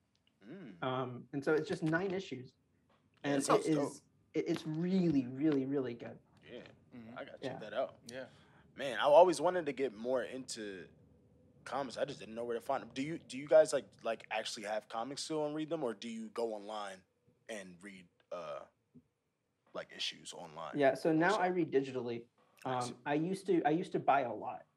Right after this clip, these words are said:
Speaker 3: Mm-hmm.
Speaker 2: Um, I had a really good used bookstore in my hometown, and I would go there and, like, everything's, like, half off.
Speaker 1: Oh,
Speaker 3: Oh, wow.
Speaker 1: sick. That's
Speaker 2: Right?
Speaker 1: so
Speaker 2: And
Speaker 1: clutch.
Speaker 2: so if you look for a used bookstore,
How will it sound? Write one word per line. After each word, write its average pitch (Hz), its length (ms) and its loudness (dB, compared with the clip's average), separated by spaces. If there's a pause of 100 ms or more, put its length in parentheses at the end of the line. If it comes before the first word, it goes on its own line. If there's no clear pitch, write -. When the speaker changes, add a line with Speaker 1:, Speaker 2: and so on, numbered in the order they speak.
(120)
Speaker 3:
Mm-hmm. 110 220 -12
Speaker 2:
Um, 131 200 -2
I 143 100 2
had 156 120 6
a 151 40 0
really 156 280 2
good 160 240 -2
used 135 240 -4
bookstore 180 540 -4
in 139 80 -4
my 127 100 2
hometown, 139 480 -2 (520)
and 135 320 0
I 143 60 0
would 139 200 4
go 147 160 4
there 143 140 2
and, 139 80 0
like, 123 200 -4
everything's, 147 420 -2
like, 127 120 -8
half - 240 -8
off. 113 160 -8 (340)
Speaker 1:
Oh, - 80 -12
Speaker 3:
Oh, - 40 -10
wow. 165 260 -4
Speaker 1:
sick. - 260 -16 (160)
That's 139 140 0
Speaker 2:
Right? 139 80 2
Speaker 1:
so 123 140 -2
Speaker 2:
And 135 80 -4
Speaker 1:
clutch. 143 260 4 (560)
Speaker 2:
so 156 80 -6 (200)
if 160 140 0
you 170 80 6
look 170 160 4
for 175 120 4
a 156 40 4
used 160 300 0
bookstore, 135 540 0